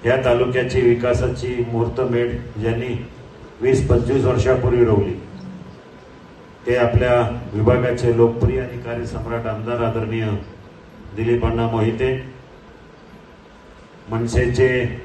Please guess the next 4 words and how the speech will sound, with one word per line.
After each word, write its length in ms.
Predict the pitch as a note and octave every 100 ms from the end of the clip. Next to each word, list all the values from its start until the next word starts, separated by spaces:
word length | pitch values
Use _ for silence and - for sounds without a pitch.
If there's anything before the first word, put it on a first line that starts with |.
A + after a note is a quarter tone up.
| - A#2
जिल्हा 260 | A#2+ B2
अध्यक्ष 360 | A#2+ A#2+ A#2 C3 C3 C3 - - - - - - - - G#2
मकरंद 380 | A2+ A#2 B2 B2
पाटे, 360 | A#2 A2+ B2+